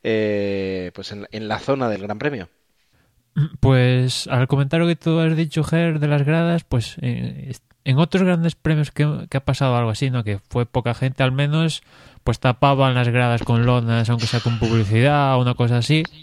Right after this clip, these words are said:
Speaker 2: Aquí en Corea ya ni, ni eso tan siquiera, o sea, es
Speaker 1: ¿No
Speaker 2: una
Speaker 1: las tap-,
Speaker 2: situación
Speaker 1: no las tapaban con Samsung Galaxy Note tres?
Speaker 2: <laughs> No.
Speaker 1: Porque cada, cada uno cubre un par de sitios.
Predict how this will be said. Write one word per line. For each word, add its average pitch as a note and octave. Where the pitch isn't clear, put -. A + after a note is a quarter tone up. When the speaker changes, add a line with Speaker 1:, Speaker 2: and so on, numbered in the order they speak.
Speaker 2:
Aquí C3
en D#3
Corea E3+
ya F3
ni, B2+
ni C#3
eso B2+
tan B2
siquiera, A2+
o G#2+
sea, A2
es C#3
Speaker 1:
¿No D3
Speaker 2:
una D#3
Speaker 1:
las C3+
tap-, D#3
Speaker 2:
situación C#3+
Speaker 1:
no D3+
las D#3
tapaban D#3+
con D3
Samsung D3+
Galaxy D3
Note D3
tres? -
Speaker 2:
<laughs> -
No. C3+
Speaker 1:
Porque A#2
cada, B2+
cada C3
uno D#3
cubre D3+
un C#3
par C3+
de B2+
sitios. A2